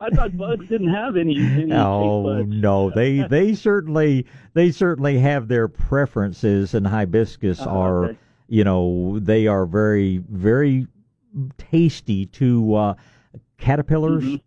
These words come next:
Speaker 2: They're very tasty to grasshoppers. Fortunately, it's just physical damage. Um,
Speaker 1: Yeah.
Speaker 2: and fortunately, very few hibiscus are grafted. I can't say none of 'em are grafted, but virtually none of 'em are grafted. So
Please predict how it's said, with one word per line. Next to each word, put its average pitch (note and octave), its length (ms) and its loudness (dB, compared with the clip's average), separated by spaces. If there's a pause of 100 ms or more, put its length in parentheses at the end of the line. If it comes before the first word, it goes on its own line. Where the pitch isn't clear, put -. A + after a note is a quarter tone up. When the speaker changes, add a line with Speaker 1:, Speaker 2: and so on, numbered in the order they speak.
Speaker 2:
They're G#2+ 180 0
very A2 200 0
tasty A#2+ 460 -2
to F#2 100 2
grasshoppers. B2+ 1000 -2
Fortunately, B2 600 -2
it's G#2 120 -2
just - 360 -6
physical C3+ 480 -2
damage. G2 640 -2 (320)
Um, F#2+ 440 0
Speaker 1:
Yeah. A2+ 180 -8 (260)
Speaker 2:
and A2 300 0
fortunately, B2 580 0
very C#3+ 300 0
few B2 240 -2
hibiscus G#2 640 -4
are E2+ 60 -4
grafted. F#2 520 -2
I F2 80 -4
can't G2+ 300 -6
say F#2 160 -2
none G2+ 240 2
of F2+ 80 2
'em E2 60 -2
are D#2+ 60 -2
grafted, F2 480 -4
but E2+ 100 -2
virtually G2+ 400 0
none F#2+ 200 0
of F2 80 0
'em D#2+ 60 -4
are D#2+ 80 -4
grafted. E2+ 640 -4
So F2 300 -2